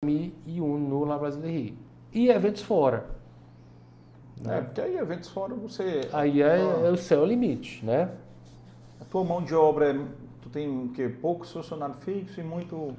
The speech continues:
Speaker 1: Cara, eu ti-, eu cheguei a
Speaker 2: volante?
Speaker 1: ter, eu cheguei a ter cento e sessenta C L T.
Speaker 2: Pô, já é
Speaker 1: É.
Speaker 2: muita coisa, cara.
Speaker 1: É, hoje eu tenho oitenta. Eu cheguei a ter quarenta e cinco.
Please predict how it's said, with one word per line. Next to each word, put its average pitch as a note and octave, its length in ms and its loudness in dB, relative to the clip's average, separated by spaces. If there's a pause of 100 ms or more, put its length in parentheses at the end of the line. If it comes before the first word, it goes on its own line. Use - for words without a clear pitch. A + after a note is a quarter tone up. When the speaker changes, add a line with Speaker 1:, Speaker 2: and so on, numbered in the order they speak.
(180)
Speaker 1:
Cara, B2+ 220 -2
eu A2 100 -4
ti-, - 220 -12
eu B2+ 80 -4
cheguei A#2+ 340 -2
a B2+ 60 2
Speaker 2:
volante? C3 260 -2
Speaker 1:
ter, B2 100 -4
eu A2+ 60 -4
cheguei B2 340 -4
a A2 60 0
ter B2+ 220 -6
cento D#3+ 320 -8
e - 40 -14
sessenta C#3+ 480 -6
C C#3 160 -8
L C#3+ 140 -6
T. G#2 320 -8 (880)
Speaker 2:
Pô, - 80 -18 (280)
já A2 100 -6
é G#2+ 60 -4
Speaker 1:
É. G#2+ 60 -2
Speaker 2:
muita - 200 -6
coisa, - 340 -14 (120)
cara. A2 180 -10
Speaker 1:
É, - 40 -6
hoje B2 240 -2
eu C3 40 -2
tenho C3 180 -6
oitenta. A#2 600 -6 (520)
Eu A#2+ 60 -10
cheguei B2 260 -4
a B2 60 -2
ter C3+ 440 -4 (560)
quarenta C3 360 0
e E3+ 80 -8
cinco. G#2+ 340 -10